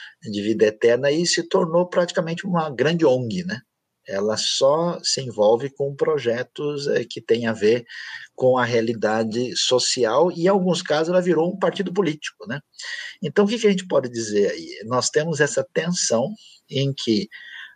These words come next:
há uma responsabilidade do cristão, ao mesmo tempo que ele tem que entender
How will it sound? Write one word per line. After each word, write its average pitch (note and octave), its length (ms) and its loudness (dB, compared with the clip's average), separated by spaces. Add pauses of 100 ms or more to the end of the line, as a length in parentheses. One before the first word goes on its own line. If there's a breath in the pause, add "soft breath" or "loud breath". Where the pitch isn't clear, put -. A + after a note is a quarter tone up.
(100)
há D#3 140 4
uma D3+ 240 2
responsabilidade C3+ 1700 0 (240)
do G2+ 180 -12
cristão, A2+ 640 -2
ao B2+ 220 2
mesmo E3 480 2
tempo - 480 -4
que B2+ 100 -4
ele B2+ 140 0
tem B2+ 260 -4
que C3+ 140 -10
entender C#3+ 840 0